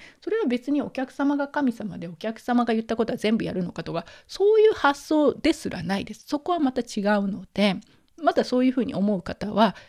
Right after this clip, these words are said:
「ミー、ミー、ミー、ミー」っていう気持ちがね、まだ強いっていうところなんですけど、なんとなくわかりますか？リスナーの皆さんね。「ミー、ミー、マーケティング」と「ユー、マーケティング」でお客様が主体になっているマーケティング。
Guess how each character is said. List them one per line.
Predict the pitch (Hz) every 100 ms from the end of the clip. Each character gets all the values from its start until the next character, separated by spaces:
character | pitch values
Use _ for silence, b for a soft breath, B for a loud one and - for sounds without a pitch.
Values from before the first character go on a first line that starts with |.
| B _ _ -
「ミ | 247
ー、 | 233
ミ | 220
ー、 |
ミ | 220
ー、 | 208
ミ | 214 147
ー」 |
っ |
て | - 170
い |
う | 165
気 | 165 180
持 |
ち | 151
が | 170
ね、 | 175 220 -
ま | 202
だ | 240
強 | - 190 185
い | -
っ |
て | - -
い | 165
う |
と | - 185
こ | 175
ろ | 190 233 _ _ -
な | 185
ん | 175
で |
す | 190 _
け | 226
ど、 | 285 269 - b b -
な | 269
ん |
と | 370
な | 370
く | - - -
わ | 151
か | 202
り | 233
ま | 233
す | -
か？ | -
リ | 156 185
ス | -
ナ | 175
ー | 160
の |
皆 | - -
さ | - -
ん | 214
ね。 | 208 - b b b 226
「ミ | 247 -
ー、 | -
ミ | 196 196 -
ー、 | 226
マ | 180
ー |
ケ | 180 -
テ | 180
ィ |
ン | -
グ」 | -
と | 262 - - _ _
「ユ | 202 190
ー、 |
マ | 185 180
ー |
ケ | -
テ | - -
ィ |
ン | 175
グ」 | 220
で | 302 -
お | -
客 | - 196
様 | - 175 170
が | - 277
主 | -
体 | - 196 165
に |
な | 165
っ | 175
て | -
い | 233
る | 160
マ | 175
ー |
ケ | -
テ | -
ィ |
ン |
グ。 | _